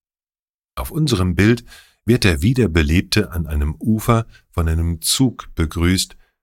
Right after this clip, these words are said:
der ihm die Götterstatuen entgegenträgt,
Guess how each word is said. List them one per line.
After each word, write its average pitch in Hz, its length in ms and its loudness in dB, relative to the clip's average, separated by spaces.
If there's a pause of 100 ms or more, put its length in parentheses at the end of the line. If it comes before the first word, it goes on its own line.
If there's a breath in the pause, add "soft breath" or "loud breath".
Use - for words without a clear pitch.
(260)
der 117 300 2
ihm 101 260 2
die 80 240 2
Götterstatuen 82 880 -2
entgegenträgt, 90 1080 -2